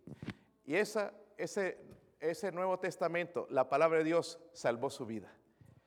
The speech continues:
Y él decía, "La Biblia salvó mi vida". La Biblia es el único, hermanos, que nos puede salvar la vida.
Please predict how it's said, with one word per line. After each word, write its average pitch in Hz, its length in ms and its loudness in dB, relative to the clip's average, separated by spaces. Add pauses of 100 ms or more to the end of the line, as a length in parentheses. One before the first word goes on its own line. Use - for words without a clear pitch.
(160)
Y 156 60 -2
él 170 80 2
decía, 170 360 2
"La 147 160 4
Biblia 180 300 0
salvó 139 300 0
mi 139 120 -4
vida". 131 240 -2 (540)
La 143 120 4
Biblia 202 280 4
es 208 100 -4
el 190 120 0
único, 208 240 -2
hermanos, 160 300 0
que 165 80 -6
nos 151 140 -6
puede 170 200 4
salvar 143 320 0
la 143 120 2
vida. 165 300 0